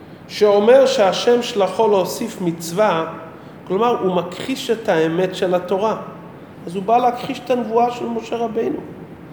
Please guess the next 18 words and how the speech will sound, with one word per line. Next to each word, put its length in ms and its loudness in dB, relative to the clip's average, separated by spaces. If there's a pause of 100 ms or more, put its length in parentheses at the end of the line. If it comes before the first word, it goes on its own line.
(360)
זה 160 2
לא 100 6
רק 240 2
הוכחה 600 0
שהוא 260 0
נביא 300 -2
שקר. 380 -6 (600)
הרמב״ם 380 4
אומר 440 4
כאן 200 0
הלכה. 460 2 (840)
נכון 400 4
שנבואת 760 4
משה 340 0
רבינו 460 2
היא 140 2
למטה 440 0
מהתורה, 560 0